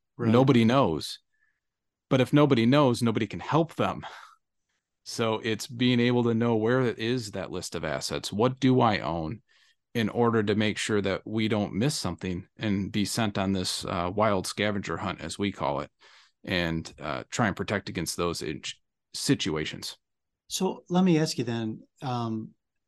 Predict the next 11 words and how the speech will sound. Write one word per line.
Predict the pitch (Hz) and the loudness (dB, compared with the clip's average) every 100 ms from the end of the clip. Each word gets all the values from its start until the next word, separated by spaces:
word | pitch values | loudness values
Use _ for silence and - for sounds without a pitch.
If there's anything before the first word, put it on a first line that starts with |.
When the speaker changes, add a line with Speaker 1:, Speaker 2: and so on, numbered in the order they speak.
| _ _ - | _ _ 0
Speaker 1:
this | 147 170 | 2 4
means | 160 147 143 139 | 6 6 6 6
that | 123 | 2
a | |
conversation | 117 131 123 120 131 123 127 | -2 -4 -2 -2 0 -2 -2
needs | 117 113 - | -2 0 -2
to | 127 113 113 | 0 -2 -4
occur | 110 - 123 117 | -8 -6 -2 -2
in | 120 117 | -2 -4
advance. | 107 92 101 117 123 107 98 - - - | -6 -6 -4 -2 -2 -4 -6 -6 -6 -8
Uh, | - 123 113 110 | -10 -8 -6 -8